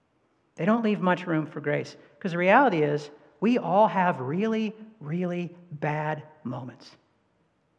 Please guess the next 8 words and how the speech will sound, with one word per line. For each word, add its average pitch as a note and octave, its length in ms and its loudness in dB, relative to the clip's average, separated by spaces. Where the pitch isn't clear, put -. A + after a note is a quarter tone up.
Would D3 160 0
you A#3 120 6
want E4+ 180 6
someone A#3+ 420 2
to G#3+ 140 0
judge F#3+ 500 0
you F#3 260 0
based F3+ 580 -2